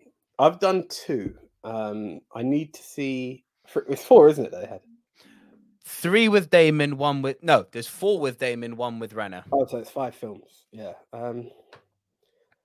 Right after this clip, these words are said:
Speaker 1: yeah, yeah. I, I, I've only stopped at two, but it's not that I hated them. I just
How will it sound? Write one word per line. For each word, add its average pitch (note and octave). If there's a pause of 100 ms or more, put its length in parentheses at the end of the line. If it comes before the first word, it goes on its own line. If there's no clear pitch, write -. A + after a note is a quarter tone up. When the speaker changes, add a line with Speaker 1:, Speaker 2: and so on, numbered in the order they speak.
(380)
Speaker 1:
yeah, D#4+ (240)
yeah. E3+
I, D3+ (180)
I, D3
I've D#3+
only G3+
stopped -
at -
two, C3 (420)
but C#3
it's C3+
not D#3
that C3+
I C3+
hated B2
them. C3
I -
just A#2